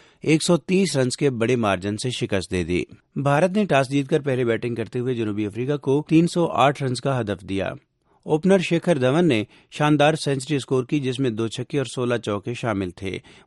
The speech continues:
وہ ایک سو سینتیس runs بنا کر آؤٹ ہوئے۔ دوسرے نمایاں بلے باز وراٹ کوہلی رہے،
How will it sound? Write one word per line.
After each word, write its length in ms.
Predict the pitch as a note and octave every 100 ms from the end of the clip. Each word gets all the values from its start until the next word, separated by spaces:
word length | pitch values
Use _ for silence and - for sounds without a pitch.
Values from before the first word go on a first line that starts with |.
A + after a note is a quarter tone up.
| -
وہ 100 | C#3+
ایک 160 | D#3
سو 140 | F3 E3
سینتیس 560 | - C#3 C3+ D#3+ -
runs 180 | A#2 A2
بنا 220 | G#2 G#2
کر 120 | G#2 A#2
آؤٹ 240 | F#2+ F2+
ہوئے۔ 140 | F#2+
دوسرے 300 | F#2+ A#2 -
نمایاں 260 | C3+ A#2+ A#2
بلے 200 | G#2+ G#2
باز 280 | G2+ A2 G2
وراٹ 260 | G#2 G2
کوہلی 260 | - A2+ C#3
رہے، 240 | C#3 B2+